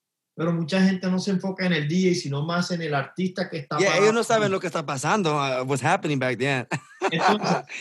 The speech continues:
Speaker 1: si cuando el D J se, se equivoca, pues en mi caso yo, yo lo acepto que si no soy todavía el excelente, como todo, siempre hay un error, bro.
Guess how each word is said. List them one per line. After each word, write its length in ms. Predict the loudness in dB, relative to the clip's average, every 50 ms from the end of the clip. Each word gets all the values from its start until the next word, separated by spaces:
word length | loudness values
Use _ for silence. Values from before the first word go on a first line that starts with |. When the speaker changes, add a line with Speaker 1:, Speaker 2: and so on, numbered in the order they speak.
| -14 -12
Speaker 1:
si 520 | -10 -12 -6 -2 0 2 2 2 0 -2 -6 _
cuando 400 | -12 -8 -4 -2 -2 0 0 0
el 200 | 0 0 -2 0
D 220 | 0 2 2 4
J 140 | 4 2 2
se, 340 | 2 -2 -2 -4 -4 -6 -12 _ _
se 140 | -8 -6 -6
equivoca, 540 | -6 -4 -2 0 0 0 0 0 -4 -4 -4
pues 140 | -4 -6 -4
en 60 | -4
mi 100 | -6 -6
caso 320 | -6 -6 -6 -4 -4 -4
yo, 400 | -4 -2 -2 -2 -2 -4 -6 -10 _ _ _
yo 160 | -10 -8 -6 -4
lo 80 | -4
acepto 460 | -6 -4 -4 -6 -6 -6 -6 -8 -8 -6
que 340 | -4 -6 -6 -6 -8 -12 _ _ _ _ _ _ _ _ _ _ _ _ _ _
si 260 | -10 -6 -4 -4 -2 -4
no 300 | -4 -4 -2 -2 -2 -2
soy 300 | 0 0 0 0 0 0
todavía 720 | 2 2 2 4 4 2 2 2 2 2 2 2 0 -2 -6 -16 _ _ _ -4
el 180 | -4 -2 -2
excelente, 840 | -2 -4 -6 -8 -6 -6 -4 -2 0 0 -2 -2 -4 -6 -6 -6 -6
como 340 | -4 -4 -2 -2 -2 -6 -6
todo, 240 | -6 -4 -4 -4 -4
siempre 760 | -6 -6 -6 -2 -2 0 0 0 0 -2 -2 -4 -4 -2
hay 200 | -2 -2 -2 -2
un 180 | -4 -4 -4 -2
error, 400 | -2 -2 -2 -2 -2 -4 -4 -4
bro. 380 | -4 -6 -6 -6 -6 -8 _